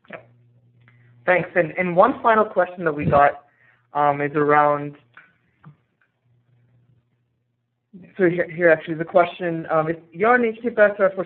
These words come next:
storage memory management, which daemon does the processing? So what's the job tracker's work? So where does the da-, data processing happen?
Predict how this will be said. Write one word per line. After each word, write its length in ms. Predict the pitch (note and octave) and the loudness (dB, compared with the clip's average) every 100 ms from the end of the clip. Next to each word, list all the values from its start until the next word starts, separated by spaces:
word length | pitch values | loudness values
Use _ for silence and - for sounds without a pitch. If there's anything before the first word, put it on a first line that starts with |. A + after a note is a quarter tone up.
| - | -6
storage 320 | F#3 F#3 F#3 | -4 -4 -4
memory 300 | F3 F3+ F3+ | -6 -6 -6
management, 580 | D#3 D3+ D3+ D#3+ D3+ - | -6 -8 -10 -12 -12 -14
which 340 | D3 G3+ - | -8 -8 -8
daemon 260 | E3 F3 F3 | -10 -8 -2
does 140 | E3 | -2
the 60 | D#3+ | -2
processing? 680 | D#3 D3+ D3+ D#3+ D3+ B2 - | -4 -4 -4 -12 -14 -14 -12
So 80 | E3 | -4
what's 300 | D3+ F3 - | 0 0 -2
the 60 | E3+ | -12
job 320 | - D#3+ D#3+ | 0 0 0
tracker's 560 | - D#3+ D#3+ D#3 D3+ D3+ | -2 -4 -2 -4 -4 -8
work? 520 | C3+ C3 D3 - _ - - _ _ _ _ | -16 -2 -2 -2 _ -20 -20 _ _ _ _
So 80 | - | -8
where 180 | D3+ E3+ | 0 0
does 120 | F#3 | 0
the 60 | F#3 | -4
da-, 220 | G#2 C#3 | -2 -2
data 200 | D#3 D#3+ | -2 -4
processing 480 | E3+ D#3 D3+ - D3+ | -2 -4 -4 -12 -10
happen? 320 | D3 C#3 B2 | -8 -8 -10